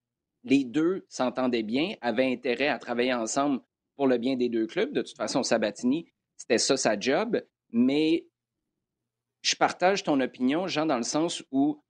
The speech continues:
on sent pas qu'on est obligé de faire affaire par défaut constamment. Je reviens toujours à Dejan Boldor. Dejan Boldor, c'est un recrutement. Si ça avait été un gars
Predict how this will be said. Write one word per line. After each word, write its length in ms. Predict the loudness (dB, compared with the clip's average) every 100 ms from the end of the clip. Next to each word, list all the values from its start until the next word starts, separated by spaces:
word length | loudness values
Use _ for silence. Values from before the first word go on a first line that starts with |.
| _ _ -2
on 140 | 0
sent 240 | 2 -2 -2
pas 120 | -4
qu'on 200 | -2 0
est 180 | -2 -4 -4
obligé 920 | -2 0 -2 0 -2 0 0 0 -8 _
de 140 | -4 -2
faire 280 | 2 2 0
affaire 460 | -2 -2 0 -2 -4
par 220 | -6 2
défaut 460 | 2 2 -2 -4 -4
constamment. 580 | -4 -2 -2 -2 0 -2
Je 80 | -4
reviens 220 | -4 -4
toujours 400 | -4 0 0 0
à 100 | -2
Dejan 380 | 0 0 0 -2
Boldor. 560 | -2 -2 -2 -2 -6 -6
Dejan 180 | -2 0
Boldor, 480 | 0 -4 0 -2 -2
c'est 140 | -8
un 60 | -10
recrutement. 580 | -10 -12 -10 -2 -2 -2 _ _
Si 200 | -6 -2
ça 120 | 0
avait 140 | 2 0
été 160 | -2
un 160 | -2 -2
gars 340 | 0 -2 -2